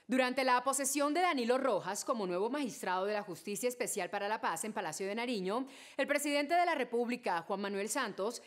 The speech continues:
señaló que los próximos gobiernos no podrán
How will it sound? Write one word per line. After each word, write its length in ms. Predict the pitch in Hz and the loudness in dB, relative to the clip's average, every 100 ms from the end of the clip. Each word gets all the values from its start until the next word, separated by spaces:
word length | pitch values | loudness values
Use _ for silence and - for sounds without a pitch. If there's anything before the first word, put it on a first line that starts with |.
| - - | -14 -4
señaló 480 | 294 269 254 262 | 0 2 2 2
que 100 | 262 | 2
los 220 | 302 233 - | 2 0 0
próximos 760 | 277 277 277 - 294 285 294 | 2 4 4 2 2 2 2
gobiernos 640 | 294 311 269 214 226 240 | 0 2 0 0 -2 0
no 240 | 269 240 240 | 0 2 2
podrán 400 | 320 302 233 | 2 2 0